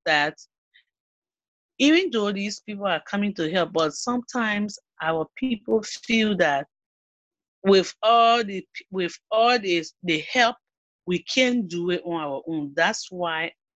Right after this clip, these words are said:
our people do sometimes. And, and we should be, we should graduate from that. We should, we, we are appreciative that people will come. We should be willing when people come, and we should be able to prove to the people that we can do it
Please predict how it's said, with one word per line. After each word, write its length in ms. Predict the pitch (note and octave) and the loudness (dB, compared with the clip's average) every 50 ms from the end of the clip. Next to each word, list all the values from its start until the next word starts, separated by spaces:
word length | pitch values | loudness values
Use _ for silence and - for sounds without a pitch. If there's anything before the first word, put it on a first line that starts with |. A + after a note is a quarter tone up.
| _ - | _ 0
our 360 | D#3 D3+ D3+ D3+ D3+ D3+ D3 - _ - | 2 2 4 4 2 2 0 -2 _ -14
people 440 | - - C4 A#3+ - - A#3 A3 F#3 D#3+ | -8 -6 -6 -6 -2 0 0 0 0 -2
do 260 | - D#3 D#3 D#3 D#3 D#3+ | -4 -4 -4 -4 -4 -8
sometimes. 840 | - - - F3 E3+ E3+ - - - D#3 D3 C3+ C3 - - - _ _ _ _ _ _ _ _ - | -8 -8 -6 -6 -6 -6 -8 -10 -10 -10 -10 -10 -12 -18 -20 -20 _ _ _ _ _ _ _ _ 0
And, 300 | E3 E3 D#3+ D#3 D#3 D#3 _ _ - | 2 2 2 0 -2 -6 _ _ -2
and 320 | G3 F#3+ F3+ F3+ F3 F3 - _ _ _ _ _ _ _ _ - | 0 0 2 0 0 -4 -6 _ _ _ _ _ _ _ _ 0
we 140 | A#3 B3+ | 2 2
should 220 | A3+ - - B3 G#3+ | 2 2 0 2 2
be, 240 | C#4 D4+ C4+ G3+ - | 2 2 2 0 -4
we 140 | - A#3 C4+ | -4 -2 -2
should 240 | A#3+ - - A3 F3+ | -2 -2 -4 -6 -8
graduate 560 | D#3+ F3+ F#3+ G#3+ B3 A#3 - F#3+ G#3 B3+ B3 | -6 -4 -2 -2 -2 -2 -2 0 2 0 0
from 160 | - G#3 F#3 E3+ | 0 -4 -4 -2
that. 200 | F3+ F3 E3+ F#3+ | 0 0 0 0
We 180 | A3+ C#4+ D#4+ | 0 0 -2
should, 160 | D#4+ - - - | -2 -4 -6 -6
we, 260 | A3+ B3+ D4 D4+ C#4+ - | -4 -2 -2 -4 -4 -4
we 180 | - B3+ D4+ | -4 -2 0
are 160 | D4 A3+ F3+ | 0 2 2
appreciative 680 | E3 D#3+ - - G#3+ G#3+ - - F3+ E3+ E3 - F#3+ F#3 | 0 0 -4 -6 -8 -8 -6 -4 -6 -6 -4 -2 -2 -2
that 160 | F3 E3 C#3 - | -2 -2 -4 -4
people 220 | F3+ F3 - G3 | -8 -8 -6 -6
will 100 | F3 D3+ - - | -6 -4 -2 -2
come. 120 | F3 F3+ | -2 0
We 120 | G#3+ B3+ | 0 0
should 180 | C4 - F#3+ E3 | -2 -2 -4 -4
be 140 | E3 F#3 F#3 | -2 -2 -4
willing 480 | D#3 C#3+ D3+ D3+ D3+ D#3+ F3 G3 A#3+ - _ _ _ | -2 0 0 0 0 0 -2 -4 -6 -8 _ _ _
when 140 | - C#3+ C#3 | -12 -8 -4
people 260 | - F#3+ F#3 F#3+ F#3 - - | -4 -2 0 0 0 0 0
come, 160 | G3 F#3 G#3 - - - - - - | 0 0 0 -4 -8 -12 -8 -4 0
and 100 | G3 G#3+ | 2 4
we 80 | C#4 | 4
should 180 | D#4 - - G3+ | 4 2 0 -4
be 200 | G3+ B3 - - _ _ | -6 -6 -6 -8 _ _
able 320 | - C4 C4+ C#4 C#4+ C#4+ | 0 0 2 2 0 -2
to 180 | C#4 - G#3 F3 - _ _ | -2 -4 -8 -8 -8 _ _
prove 180 | C#4 D4 C#4+ - | -6 -6 -6 -4
to 80 | - | -4
the 80 | G3 F3 | -4 -4
people 260 | E3 G#3 G3+ A3 A3 | -6 -4 -4 -4 -2
that 260 | G3 F3 D3+ D3+ E3+ - _ - - - _ | 0 -2 -2 -2 -6 -8 _ -20 -20 -8 _
we 120 | - G3+ F#3+ | 0 0 2
can 240 | - G#3 F#3+ F3+ D#3+ | 2 2 0 0 0
do 200 | D#3 F#3 G3+ A3+ | -4 -4 0 2
it 220 | A#3 A#3+ B3+ D4 | 2 2 2 0